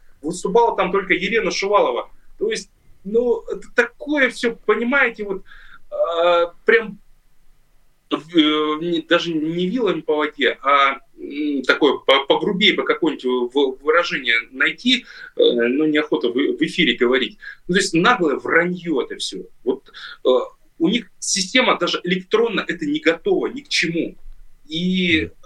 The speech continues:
Speaker 1: э, они просто будут рисовать результат, который им нужен. Э, и сейчас это продемонстрировано на заседании вот, э, М-, Московской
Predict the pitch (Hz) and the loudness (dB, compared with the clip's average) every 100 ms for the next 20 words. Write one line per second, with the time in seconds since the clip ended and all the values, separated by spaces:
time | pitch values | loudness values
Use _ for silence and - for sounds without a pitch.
0 | - - 190 175 185 214 240 240 175 175 | -6 -4 -4 0 0 2 0 0 -2 -4
1 | - - 170 160 127 - - - - _ | -2 0 0 -2 -8 -6 -4 -4 -6 _
2 | _ - 143 156 127 127 117 - - - | _ -4 2 2 2 0 -2 -4 -10 -20
3 | - - - - - - - - - - | -20 -18 -18 -18 -20 -8 -6 -6 -14 -20
4 | - - - 185 151 - 185 254 247 180 | -20 -4 0 2 0 -6 0 0 0 -4
5 | 180 160 156 160 156 - 220 190 147 123 | -2 -2 0 -2 -2 -2 0 2 0 -2
6 | 131 143 123 - - - - 180 175 131 | -2 -2 -4 -4 -4 -2 2 2 2 -2
7 | 113 - 127 - - 113 110 110 107 107 | -4 -6 -12 -12 -2 0 2 4 4 4
8 | 107 107 123 - 139 - 175 - 113 | 2 0 -4 2 0 2 0 0 0